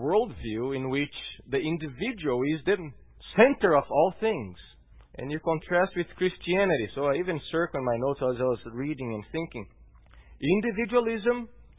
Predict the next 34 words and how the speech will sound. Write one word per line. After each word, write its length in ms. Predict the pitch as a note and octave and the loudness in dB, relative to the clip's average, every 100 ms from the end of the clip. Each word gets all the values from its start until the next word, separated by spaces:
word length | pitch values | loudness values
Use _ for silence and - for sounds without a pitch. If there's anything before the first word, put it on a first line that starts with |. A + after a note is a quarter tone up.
| - | -20
Christianity. 680 | - F3 F3+ - C#3+ F#2+ - - - - - | 0 2 2 0 -2 -2 -10 -18 -20 -20 -12
You 100 | A#2+ | -6
cannot 320 | D3 C#3 D#3 | -2 2 2
mix 220 | B2+ G#2+ - - | 0 -8 -10 -12
the 60 | - | -12
two 180 | - | -10
together. 420 | A2 - F2+ - - - - - | -14 -12 -14 -14 -20 -20 -20 -12
It's 160 | C3 | -8
the 80 | D3 D3+ A#3 | 0 10 10
opposite. 380 | - A3 A#2+ - - - - - | 10 2 0 -10 -20 -20 -20 -8
Christianity 680 | - F#3 - F#3 A3+ B3+ G#3 | 2 2 4 4 6 6 6
is 180 | D3+ A#2+ | 2 8
dying 320 | F#3 A#3+ C#4 | 12 12 10
to 60 | - | 2
yourself, 600 | G3+ E3 - D3 C3 E3+ - - - - | 2 2 2 4 6 6 0 -18 -20 -8
living 420 | C3+ E3 C4 C4 B3 | 4 8 8 4 0
to 100 | G#3 - | -2 0
serve 240 | G3 F#3+ | 4 4
others, 360 | C#3+ B2+ C#3+ F3 | 6 6 6 2
living 380 | D#3+ G3+ B3 C4 | 2 2 2 -2
for 220 | - G#3+ F3 C#3+ | 0 4 8 10
others. 240 | D3 F#3 G3+ - - - - - | 10 6 2 -2 -20 -20 -20 -16
Individualism 800 | - D3+ D3+ D3+ D3+ D3 E3+ D#3+ E3+ | -4 -2 0 0 0 0 0 -2 -4
is 260 | - B2+ | -6 -4
all 180 | C3+ C3+ | 0 0
about 220 | C3 B2 | 0 -2
you. 320 | A#2 A#2 A2+ F#2 - _ - - | -4 -8 -8 -10 -18 _ -20 -16
But 80 | G2+ | -8
that's 200 | B2 C3 | -6 -4
our 220 | D3 C#3 - | -2 -2 -4
culture. 600 | - C#3+ D3 - F2+ D#2+ | -8 -8 -8 -14 -14 -14
It's 200 | F2 _ - - - | -16 _ -20 -20 -20
permeated 800 | - D3+ F#3 F#3+ C3 A2 G2+ F#2 | -6 -2 -2 -2 -4 -4 -6 -6
with 140 | G2 | -8